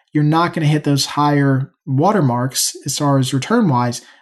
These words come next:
but you're also gonna have really high win rates. You're not gonna go through as many drawdowns. It's gonna be a smoother ride, if you will. So it's up to you to ultimately decide where you wanna go with this. Uh, I would suggest anybody listening to this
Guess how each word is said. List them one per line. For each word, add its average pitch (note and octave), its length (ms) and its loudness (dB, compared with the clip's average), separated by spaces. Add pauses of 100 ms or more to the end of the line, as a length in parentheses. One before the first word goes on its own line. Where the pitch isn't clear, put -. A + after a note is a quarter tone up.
(160)
but E3 180 -2
you're D#3 160 2
also D3+ 200 0
gonna C#3 160 0
have C3+ 260 0
really C#3 180 2
high B2+ 200 0
win E3+ 220 2
rates. E3+ 360 -2
You're C#3+ 80 -4
not C3 120 0
gonna C#3 120 0
go B2+ 100 0
through B2+ 160 -2
as A#2+ 100 -4
many B2 160 -2
drawdowns. D3+ 460 2
It's C3+ 160 -4
gonna F#3 140 -2
be D#3 80 4
a C#3+ 40 2
smoother C#3 400 0
ride, B2 280 -2
if - 160 -8
you B2+ 60 -4
will. A2+ 160 -4
So C3 260 0 (380)
it's D3+ 120 0
up B3+ 120 0
to A3+ 60 -2
you G3+ 160 -4
to E3+ 240 0
ultimately E3 460 0
decide C#3+ 420 0
where D3 100 2
you C#3+ 120 4
wanna C3+ 140 -2
go D3 100 0
with C#3+ 100 0
this. C#3+ 240 -2 (380)
Uh, D3 280 2
I E3 100 -2
would F3 280 2
suggest F3 580 0
anybody F3 260 0
listening D#3 320 0
to C3+ 60 2
this C3 320 -2